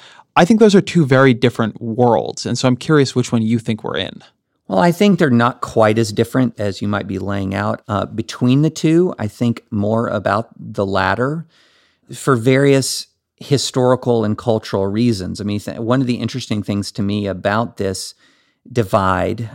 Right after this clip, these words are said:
Speaker 2: uh, this political divide you see in the white community, is how much it breaks down around urban rural, for example. And,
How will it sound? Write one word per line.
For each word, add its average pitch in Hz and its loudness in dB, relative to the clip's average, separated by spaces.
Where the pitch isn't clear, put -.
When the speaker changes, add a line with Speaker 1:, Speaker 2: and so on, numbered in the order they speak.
Speaker 2:
uh, 95 -2
this 101 -6
political 95 -6
divide 92 -2
you 95 -8
see - -6
in 92 -4
the 90 -4
white 92 -4
community, 95 -6
is 95 -8
how 143 0
much 131 2
it 127 -4
breaks 113 -2
down 101 -4
around 98 -4
urban 110 2
rural, 113 0
for - -4
example. 92 -10
And, 135 2